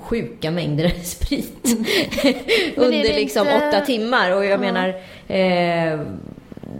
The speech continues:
Speaker 1: där någonstans så blir det så här: ska jag, skulle jag möta mig själv idag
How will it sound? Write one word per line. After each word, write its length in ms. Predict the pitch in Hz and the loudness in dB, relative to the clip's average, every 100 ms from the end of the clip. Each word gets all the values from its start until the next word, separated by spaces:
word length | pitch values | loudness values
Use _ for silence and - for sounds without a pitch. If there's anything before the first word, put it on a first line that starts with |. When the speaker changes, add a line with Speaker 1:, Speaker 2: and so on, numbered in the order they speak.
| - - | -12 -2
Speaker 1:
där 260 | 233 233 | 2 2
någonstans 540 | 233 226 226 170 165 - | 2 0 0 -2 -2 -6
så 60 | |
blir 240 | 165 165 156 | -8 -6 -6
det 60 | |
så 80 | 147 | -4
här: 80 | 160 | -6
ska 160 | - 175 | -4 -4
jag, 240 | 165 - | -4 -6
skulle 160 | - 175 | -6 -4
jag 100 | 208 | 0
möta 420 | 214 160 165 226 | 0 0 -2 -4
mig 120 | 220 | -4
själv 280 | 196 160 151 | -2 -2 -2
idag 360 | 185 240 214 | 0 2 2